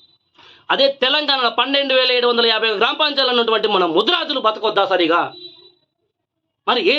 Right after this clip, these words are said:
విధంగా ఉండాలి మనం? ఏ విధంగా ఉండాలి? ఎక్కడ ఉండాలి? రీసెర్చ్ చేయరా మీరు? మీరు చదువుకోవద్దా? ఆ విధంగా ఉండొద్దా? ఎందుకు మరి ఇట్లా ఉన్నారు మరి మీరు? ఏది, ఏ విధంగా ఉన్నారు మరి మీరు? చేయలేరా మీరు? ఎందుకు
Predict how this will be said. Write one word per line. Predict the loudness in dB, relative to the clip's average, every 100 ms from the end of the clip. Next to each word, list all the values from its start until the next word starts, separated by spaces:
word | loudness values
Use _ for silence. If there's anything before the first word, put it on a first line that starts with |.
| 0
విధంగా | -2 0 0
ఉండాలి | 0 0
మనం? | 0 0 -2 -4 -10 _ _ _ _ _ _ _ _ -4
ఏ | -2
విధంగా | 0 -2 0
ఉండాలి? | 0 2 0 -2 -6 _ _ _ -2
ఎక్కడ | 0 -2 0
ఉండాలి? | 0 0 0 -2 -6 -6 -2
రీసెర్చ్ | 0 0 0 -2
చేయరా | 0 0 0
మీరు? | 0 2 0 -2 -10 _ _ _ _ _ _
మీరు | -4 -2
చదువుకోవద్దా? | -2 -2 0 0 2 0 0 -4 _ _ _ _ _ _ -4
ఆ | 0
విధంగా | 2 2
ఉండొద్దా? | 2 0 0 -2 0 0
ఎందుకు | 0 0 0
మరి | -2
ఇట్లా | -2 0
ఉన్నారు | 0 0 0
మరి | 2
మీరు? | 2 0 -2 _ _ _ _ _ _ -4 -2
ఏది, | -4 -2 0
ఏ | 0
విధంగా | 0 2 2
ఉన్నారు | 2 0
మరి | -2
మీరు? | -4 -6 _ _ _ _ -4
చేయలేరా | -2 0 -2 0 0
మీరు? | -2 -4 -8 _ _ _ _ _ _ -4
ఎందుకు | -2 -2